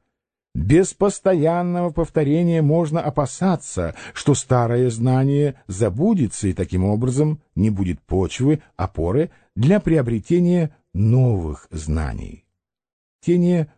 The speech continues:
новых знаний. Двенадцатый. Философ сказал: "Благородный муж не есть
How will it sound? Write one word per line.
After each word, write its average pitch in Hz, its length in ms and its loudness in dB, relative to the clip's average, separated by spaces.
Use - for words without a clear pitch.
новых 107 800 0
знаний. 76 720 -6
Двенадцатый. 135 1160 0
Философ 131 640 0
сказал: 120 1120 -2
"Благородный 196 1040 2
муж 226 500 0
не 175 240 2
есть 214 440 -2